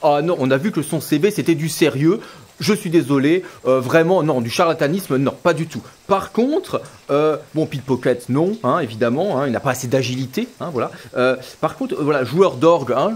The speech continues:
bah, bien qu'il ait une vie intéressante, ça m'étonne que ça jouait de l'orgue. Tu sais jouer de l'orgue, Loïc ? Ah bah, montre-nous, montre-nous que tu sais jouer de l'orgue. Par contre, euh, je vois qu'il y a écrivassier, hein, voilà. Alors, avec moi, vous apprenez des mots, je vous ai appris le mot faquin, je vous ai appris le mot muséomuse, et maintenant, voici un nouveau mot à la mode, hein, voilà,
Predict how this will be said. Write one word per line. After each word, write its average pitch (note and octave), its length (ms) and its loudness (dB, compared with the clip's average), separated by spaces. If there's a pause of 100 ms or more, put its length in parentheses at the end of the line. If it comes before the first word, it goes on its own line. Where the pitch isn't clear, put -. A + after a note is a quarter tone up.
(120)
bah, D3 140 4
bien F#3 180 2
qu'il F#3 160 -2
ait E3+ 40 4
une D#3+ 80 0
vie E3+ 120 0
intéressante, E3 640 0
ça C3+ 80 -2
m'étonne D3 260 -2
que D3 60 -10
ça C3+ 100 -2
jouait A#2 220 -2
de A2+ 80 0
l'orgue. F3 400 0
Tu D3+ 100 -14
sais D#3 120 -6
jouer B2+ 140 -2
de A#2 100 2
l'orgue, A#3+ 320 0 (120)
Loïc ? B3+ 380 -2 (120)
Ah C#3 60 -2
bah, C3 180 0
montre-nous, D3+ 600 -2
montre-nous F#3+ 360 -2
que G#3 60 -8
tu - 80 -12
sais D3+ 120 -4
jouer C3 180 -2
de A#2 80 0
l'orgue. D#3 360 -2 (280)
Par E3 120 -2
contre, C4+ 280 -6 (240)
euh, D3 100 0
je D3 100 -2
vois G#3 200 0
qu'il G#3+ 160 -2
y E3+ 100 -2
a G#3+ 140 0 (100)
écrivassier, G#3+ 760 -2 (140)
hein, G3+ 140 2 (140)
voilà. G3 180 0 (160)
Alors, D#3 200 2
avec F3+ 200 0
moi, G#3 140 0
vous F#3+ 120 -2
apprenez F3 240 -2
des E3 120 2
mots, A3+ 200 0
je G3+ 60 -6
vous F#3 80 0
ai G3 40 4
appris E3+ 200 -2
le F3 80 0
mot F3 120 0
faquin, G3+ 400 0
je F3 60 -4
vous D3+ 120 0
ai - 20 6
appris E3 240 0
le E3 60 0
mot E3 120 0
muséomuse, F3 560 0
et F#3+ 60 0
maintenant, F3 220 -2
voici G#3 200 -2
un G3 80 2
nouveau G#3 280 0
mot G#3 120 2
à G#3 60 2
la G#3 80 2
mode, G3 240 0
hein, F3 40 2
voilà, E3+ 180 0